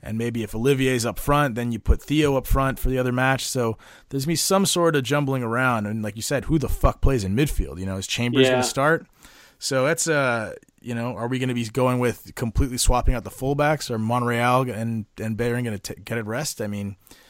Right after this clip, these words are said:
Speaker 1: you gotta think that Debuchy plays one of those matches. So
Speaker 2: You gotta think it's Bournemouth at home, right? Just because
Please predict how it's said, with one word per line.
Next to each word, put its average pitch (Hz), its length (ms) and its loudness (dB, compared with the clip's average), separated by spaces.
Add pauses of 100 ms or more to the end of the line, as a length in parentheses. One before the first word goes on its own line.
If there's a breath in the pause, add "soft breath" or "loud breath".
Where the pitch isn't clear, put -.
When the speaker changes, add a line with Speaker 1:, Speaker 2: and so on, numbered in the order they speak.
(100)
Speaker 1:
you 113 120 -8
gotta 131 200 2
think 139 300 -2
that 110 100 -6
Debuchy 113 400 -2
plays 101 240 0
one 98 100 -6
of 95 60 -4
those 92 140 -8
matches. 101 420 -8
So 101 480 -8 (640)
Speaker 2:
You 139 80 -2
gotta 139 240 10
think 131 140 8
it's 110 100 2
Bournemouth 120 460 0
at 104 80 -6
home, 123 340 0
right? 120 340 -2
Just - 240 -8
because 123 580 -4